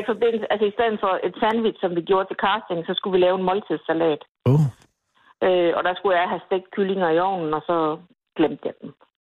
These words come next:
Speaker 2: Du glemte
Speaker 1: Så jeg
Speaker 2: dem?
Speaker 1: gik for grillukket.
Speaker 2: <laughs>
Speaker 1: Sådan lidt rustikt, sagde jeg
Speaker 2: Ja,
Speaker 1: så.
Speaker 2: og ved du hvad, det er det, der hedder omstilling, og det, eller
Speaker 1: Ja.
Speaker 2: omstillingsparathed, og det er sindssygt vigtigt.
Speaker 1: Ja.
Speaker 2: Øh, så du laver en, en måltidsalat med grillkylling?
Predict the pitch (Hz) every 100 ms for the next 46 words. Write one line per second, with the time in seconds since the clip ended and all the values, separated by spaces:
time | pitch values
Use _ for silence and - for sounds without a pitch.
0 | - - 127 180 196 - 285 - 254 240
1 | 277 381 370 247 - - - - _ _
2 | _ _ _ - - - - _ - 233
3 | - - - - - 254 - 226 - 269
4 | 254 277 302 285 254 - 370 370 - -
5 | 170 165 160 190 196 185 240 208 185 180
6 | 208 202 208 190 147 127 - 139 123 123
7 | 143 127 190 - 127 156 175 151 131 139
8 | 135 143 180 196 180 165 - - - 170
9 | 117 104 113 - - - - _ 233 151
10 | 139 - - 170 - 202 180 160 196 214
11 | 175 165 156 - 156 151 170 226 208 175
12 | 156 - 147 - 202 - 151 117